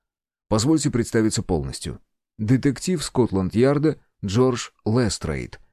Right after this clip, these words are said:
тихо сказал я. Удостоверение так и не выдали. С таким же успехом я мог бы объявить себя Наполеоном,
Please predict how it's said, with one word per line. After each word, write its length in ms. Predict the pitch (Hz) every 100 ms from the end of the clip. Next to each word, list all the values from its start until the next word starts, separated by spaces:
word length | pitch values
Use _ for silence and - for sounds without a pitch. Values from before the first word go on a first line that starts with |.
| _
тихо 280 | - 175 175
сказал 400 | 147 107 87 95
я. 240 | 80 69 - _ _ _ _
Удостоверение 760 | 117 123 - 120 135 160 127
так 220 | 101 110 110
и 60 |
не 100 | 104
выдали. 380 | 95 87 80 78 _ _ -
С 80 |
таким 340 | - 131 165 135
же 100 | 120
успехом 440 | - - 139 101
я 140 | 101 110
мог 180 | 123
бы 120 | 98 110
объявить 340 | 104 120 123
себя 180 | 113 107
Наполеоном, 720 | 110 104 107 101 73 62